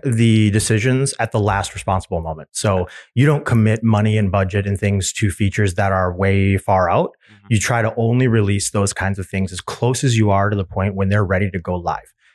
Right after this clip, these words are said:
Speaker 1: So you're always able to periodically look at what you're doing, look at your customer base, look at what you're building, and always be able to change,
Speaker 2: Yeah.
Speaker 1: right? You might discover through the development process that the product you thought you wanted, all of a sudden there's some core, like, mini piece of it that you're like, "Wait, this thing right here,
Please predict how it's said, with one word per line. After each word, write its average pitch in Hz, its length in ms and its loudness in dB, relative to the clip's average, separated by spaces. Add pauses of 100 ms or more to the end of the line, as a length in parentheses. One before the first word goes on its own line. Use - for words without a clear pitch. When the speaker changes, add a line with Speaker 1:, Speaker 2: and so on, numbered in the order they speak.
(200)
Speaker 1:
So 95 540 0
you're 110 260 2
always 117 400 2
able 101 300 0
to 98 420 0
periodically 98 800 0
look 104 260 0
at 110 140 -2
what 117 100 -4
you're 139 100 0
doing, 107 320 2
look 95 140 0
at - 80 -8
your 117 100 -6
customer 98 440 -4
base, 95 320 -2
look 92 180 -4
at 104 160 0
what 104 160 -2
you're 107 140 -4
building, 92 500 -2 (420)
and 98 520 0
always 113 340 4
be 113 120 2
able 110 180 0
to 101 80 0
change, - 580 -8
Speaker 2:
Yeah. - 140 -6
Speaker 1:
right? 104 300 0
You 113 120 4
might 120 160 2
discover 113 460 0
through 110 160 0
the 107 60 4
development 104 360 2
process 95 440 -2
that - 60 -20
the - 120 -20
product 110 280 -2
you 98 80 -8
thought 104 280 -4
you 101 100 -6
wanted, 131 420 -2 (640)
all 117 100 0
of 190 60 2
a 233 60 2
sudden 190 260 2
there's 135 180 2
some 143 220 2
core, 143 460 2
like, 110 260 0
mini 131 340 4
piece - 340 -2
of 110 60 -10
it 95 180 -2
that 101 100 0
you're 101 100 0
like, 95 160 0
"Wait, 98 260 -2
this 156 200 0
thing 120 160 2
right 98 200 -2
here, 104 220 -2